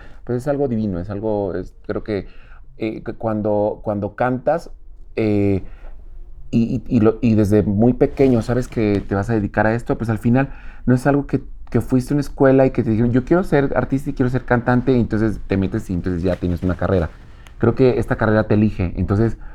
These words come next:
al final cuando escribes algo y cuando vas a poner algo, una frase o vas a aventar alguna melodía, tiene que ser algo que nace desde el alma.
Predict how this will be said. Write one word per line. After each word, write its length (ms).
al 180
final 340
cuando 300
escribes 580
algo 300
y 60
cuando 200
vas 160
a 80
poner 300
algo, 320
una 300
frase 480
o 120
vas 280
a 200
aventar 300
alguna 320
melodía, 540
tiene 140
que 120
ser 160
algo 240
que 100
nace 320
desde 220
el 80
alma. 300